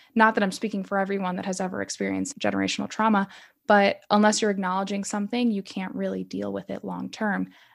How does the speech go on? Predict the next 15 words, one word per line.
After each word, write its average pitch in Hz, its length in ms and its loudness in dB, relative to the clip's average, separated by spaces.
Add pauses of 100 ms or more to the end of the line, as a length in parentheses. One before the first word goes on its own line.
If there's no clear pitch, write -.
And 233 80 4
then 233 80 4
on 262 140 6
a 247 60 4
high 202 180 0
level, 202 400 0
like 196 220 -4
we 202 40 -4
were 196 80 -2
saying 196 300 -4
earlier 196 380 0
about 196 340 -2 (400)
having 214 300 4
marginalized 202 680 0
communities 202 840 -2